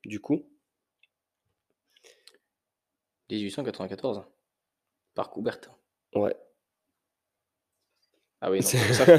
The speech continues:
Speaker 1: <laughs> C'est
Speaker 2: Hem, pour le fait,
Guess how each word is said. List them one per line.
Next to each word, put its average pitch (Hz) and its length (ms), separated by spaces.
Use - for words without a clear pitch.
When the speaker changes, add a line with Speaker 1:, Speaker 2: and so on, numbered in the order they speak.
Speaker 1:
<laughs> - 840
C'est - 300
Speaker 2:
Hem, 120 1800
pour 143 180
le 135 160
fait, - 720